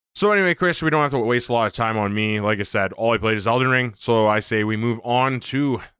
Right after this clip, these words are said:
the news. So this week, we're gonna start with smash hit P C action R P G Lost Ark could be considered for consoles.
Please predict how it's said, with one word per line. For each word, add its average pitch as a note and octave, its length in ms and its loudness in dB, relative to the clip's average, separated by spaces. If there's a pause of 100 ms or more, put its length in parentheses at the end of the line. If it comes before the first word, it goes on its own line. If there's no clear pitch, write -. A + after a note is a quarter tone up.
the A2+ 240 0
news. B2 640 -2 (480)
So E3 160 2
this E3+ 220 2
week, F3 280 2
we're E3 100 2
gonna E3 160 2
start D#3+ 280 2
with D#3 140 2
smash C#3+ 500 -6
hit C#3+ 240 -4
P C3+ 180 -4
C B2+ 220 -2
action A2 320 -2
R A2 120 0
P A2+ 120 -6
G G#2+ 160 0
Lost G2+ 300 0
Ark A2+ 220 0
could A#2 180 -2
be G#2+ 180 -2
considered F3 560 0
for A#2+ 260 0
consoles. F2 600 -6